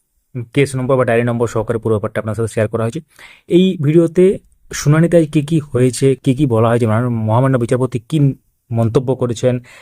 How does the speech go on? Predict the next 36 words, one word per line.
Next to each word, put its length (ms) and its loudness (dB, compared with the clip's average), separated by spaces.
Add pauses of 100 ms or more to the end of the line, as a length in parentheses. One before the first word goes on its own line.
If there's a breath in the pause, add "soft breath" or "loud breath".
(100)
এবং 200 0
তার 140 0
সাথে 280 -4
পিটিশনার 460 -4
পক্ষ 260 -6
বা 140 2
শিক্ষক 520 -8
শিক্ষিকাদের 460 -2
পক্ষের 360 -2
আইনজীবীরা 380 0
কী, 280 0 (380 loud breath)
আহ, 200 0
বক্তব্য 420 -2
রেখেছেন 380 -2
বা 100 -2
কী 240 -2
নিয়ে 200 2
আর্গুমেন্ট 420 0
হয়েছে, 320 -2 (320 soft breath)
তার 100 -2
সাথে 260 -2
এসএসসি 500 0 (100)
পক্ষ 240 0
থেকে 320 0
এসএসসির 340 0
আইনজীবী, 400 0
সিনিয়র 280 0
আইনজীবী 340 2 (260 loud breath)
কল্যাণ 260 0
বন্দ্যোপাধ্যায় 520 0
কী 120 -4
বললেন, 440 0 (720)
সম্পূর্ণ 380 0
ব্যাপারটা 540 0
সংক্ষিপ্ত 440 -2
আকারে 320 -2